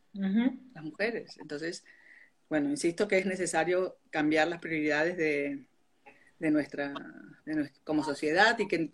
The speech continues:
Speaker 2: y que de cierta manera nos tiene que ayudar a mirar la ciudad, a mirar la arquitectura con otros ojos, con otros ojos. Volviendo un poco, si quieres, a, a, a Jane Jacobs y a este activismo,
Speaker 1: Ujú.
Speaker 2: también Jane Jacobs, por ejemplo,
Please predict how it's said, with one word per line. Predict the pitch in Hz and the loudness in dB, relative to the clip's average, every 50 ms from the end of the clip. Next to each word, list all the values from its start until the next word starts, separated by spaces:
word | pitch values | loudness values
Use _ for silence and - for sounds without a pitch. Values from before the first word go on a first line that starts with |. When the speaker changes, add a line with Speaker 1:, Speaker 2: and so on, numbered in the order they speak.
| - - | -4 -6
Speaker 2:
y | 190 165 | -4 0
que | - 180 170 | 0 2 2
de | 170 165 - | 2 0 0
cierta | - 196 196 - | -2 -2 0 0
manera | 202 190 185 202 214 | 0 0 2 0 0
nos | 214 202 202 | -2 -2 -4
tiene | 208 208 | -4 -2
que | 196 208 | 0 0
ayudar | 190 180 185 202 214 | 2 2 2 2 2
a | 202 | 2
mirar | 196 180 175 180 190 220 240 214 - | 0 0 0 2 2 2 2 2 0
la | 165 160 | -2 -4
ciudad, | - - 165 156 170 180 196 202 196 202 196 196 - _ _ _ _ _ _ - _ - | -4 -6 -6 -4 -2 -2 -2 -2 -2 -4 -4 -6 -10 _ _ _ _ _ _ -20 _ -4
a | 170 160 | -2 0
mirar | 160 165 165 170 175 180 180 | 2 2 4 4 4 4 4
la | 180 165 | 2 -2
arquitectura | 165 160 156 170 156 - - 196 208 214 214 220 214 196 - - _ | -4 -6 -6 -6 -4 -2 2 2 4 4 4 2 2 0 -4 -8 _
con | - 180 170 175 | -2 -2 0 0
otros | 180 190 196 208 196 - - | 0 -2 -2 -4 -6 -4 -6
ojos, | 226 - - - - - - - - _ _ _ _ | -6 -6 -8 -12 -16 -16 -16 -18 -20 _ _ _ _
con | - 160 165 | -10 -8 -8
otros | 165 170 196 165 170 | -8 -8 -10 -10 -10
ojos. | 156 165 _ - - _ _ _ _ _ _ _ _ _ _ _ _ _ _ _ - - - - | -12 -12 _ -18 -20 _ _ _ _ _ _ _ _ _ _ _ _ _ _ _ -20 -6 -2 0
Volviendo | 202 190 214 240 269 285 | 0 2 2 4 4 4
un | 262 247 | 2 2
poco, | 247 220 240 247 | 0 -2 -2 -4
si | - 214 190 | -6 -4 -2
quieres, | 196 196 208 208 - 240 | 0 0 0 0 0 0
a, | 180 170 170 - - - | 0 2 2 0 0 -2
a, | 170 165 160 160 151 143 143 151 143 - - - _ _ _ _ _ _ _ _ _ - | -2 -2 -2 -2 -2 -4 -6 -8 -10 -12 -18 -20 _ _ _ _ _ _ _ _ _ -6
a | 135 156 | -4 -2
Jane | 160 170 170 165 | 0 0 0 2
Jacobs | 170 185 202 214 202 202 - 160 160 - | 4 4 4 4 4 0 -2 -8 -6 -6
y | 165 165 | -6 -6
a | |
este | 165 - 190 | -6 -6 -8
activismo, | 190 - - 160 170 190 196 202 196 202 - | -6 -6 -6 -6 -4 -2 -2 0 0 2 2
Speaker 1:
Ujú. | 269 | 4
Speaker 2:
también | - - 220 269 262 240 | 4 4 4 4 4 4
Jane | 247 269 185 | 4 2 2
Jacobs, | 196 220 - - 285 277 - - - - - - - - - _ | 2 0 0 0 0 -2 -2 -6 -18 -20 -18 -18 -20 -20 -8 _
por | 160 165 | -2 0
ejemplo, | - - 208 202 208 240 233 220 196 - - - | 2 2 2 2 4 4 4 4 4 2 -2 -10